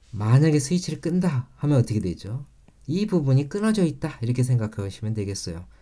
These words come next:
그래서 전기 에너지가 이 부분을 통해서 흐를 수가 없겠죠. 그래서 이것을 오픈 룹이다, 이렇게 얘기해요. 그래서 전기 회-, 회로는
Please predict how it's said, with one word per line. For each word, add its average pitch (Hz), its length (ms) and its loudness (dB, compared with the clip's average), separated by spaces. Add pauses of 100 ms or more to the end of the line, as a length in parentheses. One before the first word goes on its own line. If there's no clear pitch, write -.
(280)
그래서 180 320 2
전기 175 380 4
에너지가 170 680 2 (720)
이 214 240 0
부분을 165 600 0 (760)
통해서 196 420 0
흐를 208 180 2
수가 175 200 -2
없겠죠. 127 600 0 (1600)
그래서 123 540 -2
이것을 107 400 -4
오픈 151 440 2
룹이다, 135 500 2
이렇게 123 260 0
얘기해요. 110 420 0 (800)
그래서 107 340 0
전기 156 460 4
회-, 170 180 0 (180)
회로는 147 560 2